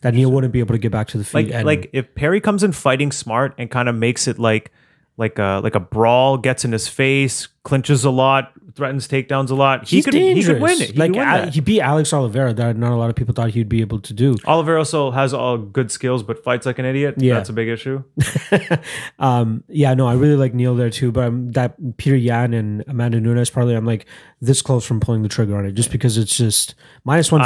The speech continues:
Speaker 1: fifty
Speaker 2: I'm,
Speaker 1: is not bad fucking
Speaker 2: I'd say
Speaker 1: odds.
Speaker 2: that's a, that's a good, that's a good bet.
Speaker 1: So, ugh,
Speaker 2: I gotta
Speaker 1: we'll
Speaker 2: look at
Speaker 1: see.
Speaker 2: most of the odds
Speaker 1: Yeah,
Speaker 2: properly
Speaker 1: it's a,
Speaker 2: again,
Speaker 1: it's a
Speaker 2: but
Speaker 1: decent card in terms of betting odds overall. Like, I don't have them in front of me, but from what I remember from skimming them, fucking great.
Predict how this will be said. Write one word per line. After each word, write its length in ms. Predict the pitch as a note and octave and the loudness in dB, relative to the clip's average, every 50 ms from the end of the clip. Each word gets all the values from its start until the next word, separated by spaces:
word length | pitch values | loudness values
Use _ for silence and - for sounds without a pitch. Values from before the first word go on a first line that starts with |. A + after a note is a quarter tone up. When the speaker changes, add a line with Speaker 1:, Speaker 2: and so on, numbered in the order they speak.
| C3 | 6
Speaker 1:
fifty 220 | D#3 D#3 B2 A#2+ C3+ | 6 4 2 2 0
Speaker 2:
I'm, 40 | |
Speaker 1:
is 80 | B2+ G#2+ | 0 0
not 220 | B2 C3 A#2+ A2+ | 0 0 -2 0
bad 220 | G#2+ A2+ G#2+ G2+ - | -2 -2 -4 -4 -4
fucking 260 | - A2 G#2+ - A2+ | -4 -6 -4 -2 -4
Speaker 2:
I'd 100 | A#2+ G#2 | -4 -2
say 100 | A2 B2+ | -2 -2
Speaker 1:
odds. 80 | A#2 A2+ | -2 -2
Speaker 2:
that's 160 | A2+ A2 - | -2 -4 -6
a, 40 | G#2+ | -12
that's 300 | F#2 - A2+ A2 - - | -12 -10 -10 -10 -10 -10
a 20 | |
good, 380 | F#2 G2 A2+ G#2 F#2+ G2 G#2+ - _ _ _ _ | -10 -8 -6 -6 -6 -8 -14 -20 _ _ _ _
that's 180 | - A2 - - | -12 -12 -12 -12
a 40 | - | -10
good 260 | - A2 F#2+ F#2+ - | -8 -8 -8 -8 -8
bet. 180 | - A2 - - - - A#4 A3 | -10 -10 -10 -10 -12 -18 -20 -16
Speaker 1:
So, 400 | - - - - A#2 A2 G#2 F#2+ F2 - | -8 -2 2 2 2 2 2 -2 -6 -4
ugh, 200 | A#2+ A2+ A#2 A2 G#2 - - - | -2 0 0 0 -2 -4 -4 -2
Speaker 2:
I 100 | D3 E3 | 0 2
gotta 160 | G3 F#3 E3+ | 2 2 2
Speaker 1:
we'll 80 | D#3+ | 2
Speaker 2:
look 40 | D3+ C3 | 2 2
at 60 | A#2 | 2
Speaker 1:
see. 100 | G#2+ A2+ | 0 0
Speaker 2:
most 260 | B2 C3+ D3 C#3+ C#3+ | -2 -2 -2 -2 -2
of 80 | C#3+ B2 | -4 -2
the 100 | B2 A#2+ | 0 0
odds 240 | A#2+ A#2+ A#2+ - - | 2 0 0 -2 -2
Speaker 1:
Yeah, 80 | C3+ B2 | 0 2
Speaker 2:
properly 240 | A2+ A#2 A#2+ - F3 | 2 2 2 2 2
Speaker 1:
it's 100 | D#3+ - | 4 4
a, 60 | A3 | 4
Speaker 2:
again, 120 | G#3 F#3+ F#3 | 4 4 2
Speaker 1:
it's 100 | F#3 G3+ | 0 2
a 20 | |
Speaker 2:
but 60 | F3+ | 2
Speaker 1:
decent 280 | D3+ G#3+ A3 - G#3+ E3+ | 2 2 2 2 0 2
card 160 | D#3+ E3 D#3+ | 2 2 2
in 60 | D3+ | 2
terms 220 | C#3 - C#3+ C3 B2 | 0 0 0 0 0
of 80 | A#2 | 0
betting 220 | A#2 A2+ A#2+ B2+ B2+ | 0 0 0 0 2
odds 220 | B2 B2 A2+ - | 0 0 -2 -2
overall. 420 | - A#2 A#2+ A2 A2 G#2+ G#2+ A#2+ | -4 -2 -2 -2 0 0 0 0
Like, 120 | A#2+ A2+ G2+ | 0 0 -2
I 80 | G#2 | -2
don't 140 | G2+ G#2+ A2 | -2 0 0
have 100 | A2+ G#2+ | 0 0
them 140 | A2 A2 G#2+ | 0 -2 -2
in 100 | G#2 G2+ | -2 -4
front 180 | - - A2 A2 | -2 -2 -2 0
of 40 | |
me, 100 | A2 A#2 | 0 0
but 200 | A2 G2+ G#2+ F#2+ - - - - - - _ _ | 0 -2 -2 -6 -6 -10 -20 -20 -20 -20 _ _
from 240 | - - A#2 A2+ | -4 0 2 4
what 120 | A2 A#2+ A#2 | 4 4 4
I 40 | A#2 | 4
remember 320 | A#2 A2+ A2 A2+ A2+ A2+ | 2 2 0 0 -2 -2
from 180 | A2 - - A2 | -4 -4 -4 -4
skimming 300 | - - B2+ A#2+ C3 C3 | -4 -2 0 0 2 2
them, 240 | C#3 D3 D3 C#3+ _ | 2 0 -2 -4 _
fucking 320 | - - B2 G#2+ A#2 A2 G2 | -6 -6 -4 -2 -2 -4 -2
great. 240 | G#2 G#2 G2+ C3 | -4 -4 -6 -6